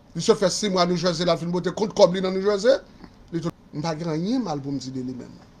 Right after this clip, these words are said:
Paske li ede m avèk yon bout rezidans. Pou m fè tout sa ke m a fè nan peyi a. Antre pitit, aplike pou madanm, aplike pou, euh, pou pitit.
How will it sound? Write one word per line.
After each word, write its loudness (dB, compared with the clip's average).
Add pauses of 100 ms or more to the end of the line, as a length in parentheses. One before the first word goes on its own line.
(240)
Paske -8 (680)
li 0
ede 4
m 4
avèk -2
yon -4
bout -6
rezidans. -2 (1160)
Pou 0
m -4
fè 0
tout -2
sa 0
ke -4
m -4
a -18
fè -4
nan -4
peyi -8
a. -20 (460)
Antre -4
pitit, -6 (240)
aplike -8
pou -6
madanm, -2
aplike -8
pou, -6
euh, -8
pou -10
pitit. -8